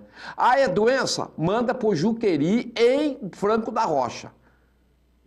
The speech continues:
Manda pro manicômio. Vai ficar uns cinco anos lá até ter uma revisão.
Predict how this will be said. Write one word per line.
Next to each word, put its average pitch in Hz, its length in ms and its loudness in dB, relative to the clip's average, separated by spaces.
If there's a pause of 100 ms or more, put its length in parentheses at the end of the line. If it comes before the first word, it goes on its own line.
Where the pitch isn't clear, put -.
(180)
Manda 165 260 2
pro 269 140 -2
manicômio. 262 680 2
Vai 143 140 -2
ficar 208 300 -2
uns 220 180 0
cinco 262 680 2
anos 196 300 2
lá 208 420 -2
até 220 480 0
ter 220 320 2
uma 202 180 0
revisão. 175 560 0